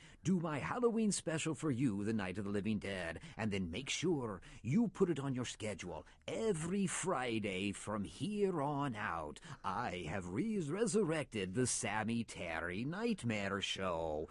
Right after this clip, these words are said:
so I'll be bringing you an old classic horror film every Friday on sammy terry dot com. It's streaming and on demand, so make sure you make it part of your schedule to go to sammy terry dot com every week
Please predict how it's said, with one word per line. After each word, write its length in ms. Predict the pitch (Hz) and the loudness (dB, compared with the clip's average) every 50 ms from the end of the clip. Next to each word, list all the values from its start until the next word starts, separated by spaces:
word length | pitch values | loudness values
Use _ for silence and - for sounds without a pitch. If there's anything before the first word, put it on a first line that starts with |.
| - - | -8 -10
so 220 | - - 156 - - | -2 2 2 2 2
I'll 220 | - 104 117 131 120 | 2 0 0 0 0
be 140 | 117 139 | 0 0
bringing 480 | 120 95 110 113 127 135 123 123 123 117 | 0 -2 -2 -2 0 2 2 2 2 0
you 340 | 104 120 120 104 92 95 - - - - | 0 0 0 0 -2 -4 -6 -8 -6 -6
an 120 | 107 98 - | -6 -4 -2
old 380 | 98 107 117 120 104 98 92 - | -2 0 0 0 0 -2 -4 -6
classic 460 | - - 90 113 127 - - 110 - | -8 -10 -10 -8 -8 -8 -8 -8 -4
horror 400 | - 156 208 214 170 127 117 107 | -2 0 2 2 4 2 2 0
film 360 | - - 104 101 92 92 92 85 - - | -2 -2 -2 0 0 0 -2 -4 -6 -4
every 460 | - 254 247 240 226 156 165 220 208 151 | -4 0 0 0 0 0 0 0 0 -2
Friday 640 | - - - 185 180 160 135 117 107 98 92 95 | -2 -2 -2 -2 0 0 0 0 0 0 0 0
on 180 | 98 101 110 113 | 0 0 0 0
sammy 460 | - - - 113 107 101 104 104 101 | 0 -2 -2 0 -2 0 0 -2 -2
terry 340 | - 110 95 90 95 92 87 | -2 -4 -4 -2 -2 -2 -2
dot 280 | 76 90 87 92 - - | -2 -4 -4 -6 -6 -6
com. 460 | - 92 87 87 80 73 76 78 - - - - - | -4 -2 0 0 0 -2 -2 -6 -8 -10 -12 -6 -2
It's 200 | 123 131 - - | -2 -2 -2 -2
streaming 720 | - - - - 117 170 262 247 233 220 208 202 196 196 | -4 -6 -4 -4 -2 0 2 4 4 4 4 4 2 2
and 100 | 196 185 | 2 2
on 220 | 185 190 190 190 175 | 0 0 0 2 2
demand, 680 | 175 151 131 123 131 120 101 87 78 76 76 80 - - - | 0 0 0 -2 -2 -4 -4 -4 -4 -6 -6 -8 -12 -14 -10
so 160 | - - 139 | -4 -2 0
make 220 | 107 101 104 113 - | 0 2 0 0 -2
sure 260 | - - 113 107 104 | -4 -2 -2 -2 -2
you 220 | 98 147 240 240 | 0 2 2 2
make 200 | 175 120 107 101 | 2 2 0 -2
it 120 | 113 - - | -2 -4 -4
part 200 | - 101 95 92 | -4 -4 -4 -4
of 120 | 101 85 | -4 -4
your 180 | 101 117 117 117 | -2 -2 -2 -2
schedule 540 | - - 120 98 90 80 78 92 87 92 - | -2 -4 -4 -2 -2 -4 -4 -6 -8 -8 -8
to 80 | 107 | -6
go 180 | - 113 110 110 | -4 -4 -4 -2
to 140 | - - 120 | -2 -2 -2
sammy 520 | 101 - - - 120 113 107 101 107 107 98 | -2 -4 -6 -4 -2 -2 -2 -2 -2 -4 -6
terry 400 | - - 139 156 139 98 98 180 | -6 -4 -2 -2 -2 0 -2 -2
dot 260 | 156 95 98 - - | -2 -2 -4 -4 -4
com 320 | - 104 98 95 92 92 - - - - - | -4 -4 -4 -4 -4 -6 -8 -12 -20 -12 -8
every 480 | - 208 214 180 120 90 92 98 107 104 | -4 -2 -2 -2 -2 -2 -2 -2 -2 -2
week 380 | 107 143 202 165 107 101 92 | 0 0 -2 -2 -2 -4 -6